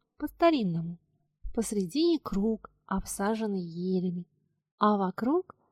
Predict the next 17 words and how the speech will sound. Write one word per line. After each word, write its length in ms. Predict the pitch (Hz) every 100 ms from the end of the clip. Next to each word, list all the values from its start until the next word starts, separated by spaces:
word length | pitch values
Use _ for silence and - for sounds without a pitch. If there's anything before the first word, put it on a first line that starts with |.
| _ _
шесть 540 | - - 247 320 -
липовых 560 | 202 185 208 208 196 -
аллей, 440 | 196 190 190 185 _ _ _ _
расходящихся 1040 | 208 214 - 208 196 196 254 269 247 - 220
звездой. 560 | 190 196 175 180 170 - _ _ _ _ _ -
Между 380 | 208 214 196 196
аллеями 580 | 196 226 330 339 302 294 _ _ -
куртины 720 | - 349 - 233 196 175 190 -
с 80 |
яблонями. 720 | 247 254 202 175 180 175 180 180 _ _ _ _ _
Когда 340 | - 214 208
липы 300 | 214 208 -
цветут, 540 | - 190 196 - 311 302 _ _
в 160 | 208 269
этой 300 | 359 330 294
части 500 | - 240 240 - 202
сада 640 | - 202 220 247 208